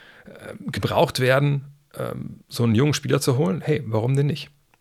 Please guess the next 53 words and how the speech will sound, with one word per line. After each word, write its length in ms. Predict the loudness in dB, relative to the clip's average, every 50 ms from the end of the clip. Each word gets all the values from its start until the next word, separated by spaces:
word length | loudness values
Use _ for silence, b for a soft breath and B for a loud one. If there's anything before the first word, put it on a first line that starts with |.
| _ _ _ _ _ _ -18 -12
Und 100 | -4 0
da 80 | 2 2
sind 100 | 4 4
wir 80 | 4
schnell 140 | 4 4 4
bei 80 | 4 4
den 100 | 2 2
Pistons, 340 | 2 0 0 0 -2 -4 -2
oder 100 | -2 -2
ich 120 | 0 0
war 80 | -2 -2
zumindest 300 | 0 -2 -2 -2 -2 -2
schnell 140 | -2 0
bei 100 | 0 0
den 100 | 0 -2
Pistons. 520 | -2 -2 -2 -2 -2 -2 -4 -6 -6 -8 B B B B B B B B B B _
Und, 520 | 4 6 6 8 6 4 2 0 -2 -4 -2
ähm, 480 | -2 0 0 0 0 0 -2 -6 -8 -14 -16
was 440 | -16 -16 -14 -8 -4 -4 -4 -2 0
denn 120 | 0 -2
mit 100 | 0 0
sowas? 340 | -2 -2 -2 -4 -6 -10 -14 _ _ _ _ _ _ _ -2
Jaylen 240 | 0 2 4 4 4
Brown, 380 | 4 4 4 4 2 0 -4 -2
Peyton 280 | 0 0 0 0 -4
Pritchard 420 | -2 -2 -2 0 2 0 0 0 0
und 200 | -2 -2 2 4
Jordan 280 | 4 4 4 4 4
Walsh. 380 | 4 6 6 6 6 2 -2 -4 _ _ _ _ _ _ _ _ _ _ _ _ _ _ _ _ _ _ -20 -18 -14
Ihr 120 | -12 -12
kennt 240 | -8 -6 -4 -4 -2
den 140 | -2 -2 0
nicht, 300 | -2 -2 -4 -6 -12 -16 _
ich 120 | -16 -8 -4
kenne 160 | -4 -2 -2
den 80 | 0
auch 100 | 0 2
nicht 160 | 2 2 2 0
wirklich. 380 | -2 -2 -2 -4 -4 -6 -12 _ _ _ -6 -2
Ähm, 380 | 0 0 0 0 -4 -6 -8 -10 -14 -16 -12 -8
das 140 | -8 -8 -4
Foto 260 | -2 0 2 2 2
sieht 160 | 2 0 -2
aus, 180 | 0 -2 -2 -2
als 40 | -4
ob 80 | -4
das 220 | -4 -4 -4 -4 -10
ein 160 | -12 -12 -6
N 160 | -2 -2 -2
B 120 | 0 -2
A 20 | -4
two 160 | -4 -6 -10 -8
K 460 | -4 -2 0 2 2 0 0 -4 -6